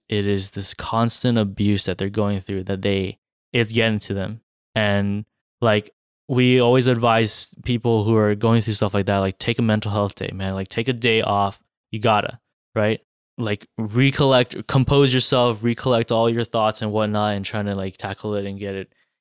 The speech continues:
get back into it later. But dang, if sometimes it's, it's hard. It is definitely hard. And for a lot of teachers that put a lot of effort in to see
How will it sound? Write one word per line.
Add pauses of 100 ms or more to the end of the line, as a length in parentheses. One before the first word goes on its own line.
get
back
into
it
later.
But (360)
dang,
if (400)
sometimes
it's,
it's
hard. (340)
It
is
definitely
hard.
And
for
a
lot
of
teachers
that
put
a
lot
of
effort
in
to
see